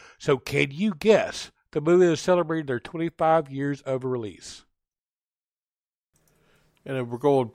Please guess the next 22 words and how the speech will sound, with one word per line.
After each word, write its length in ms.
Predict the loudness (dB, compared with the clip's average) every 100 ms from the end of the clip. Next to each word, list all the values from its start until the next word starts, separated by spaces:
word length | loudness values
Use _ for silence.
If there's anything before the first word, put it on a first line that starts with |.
| 4
back 480 | 4 4 -4 -20 _ _ _ _ _
to 100 | -6
September 560 | 0 -2 2 0 2 2
thirtieth, 480 | 2 0 0 -4 -6
nineteen 720 | 0 2 2 _ -10 -8 -8
ninety-four. 920 | -4 -2 -2 -6 -10 -10 -8 -10 -14 _ _
There 160 | -6
were 160 | -4 -6
s-, 240 | -10 -18 -20 _
three 300 | -2 2 2
movies 460 | 0 -4 -6 -10 -16
that 120 | -18
came 280 | -10 -8 -6
out 180 | -6 -8
today, 540 | -16 -8 -6 -6 -8 _ -20 -20 _
so 180 | _ -20
we'll 180 | -20 -16
get 160 | -12 -12
it 160 | -12
started. 560 | -20 -12 -6 -4 -6 -14 _ _ _ _ _ _ _ _ _ _ _ _ _ _ _ _ _ -20
All 80 |
right. 680 | -18 -18 -20 -20 -20 -20 -20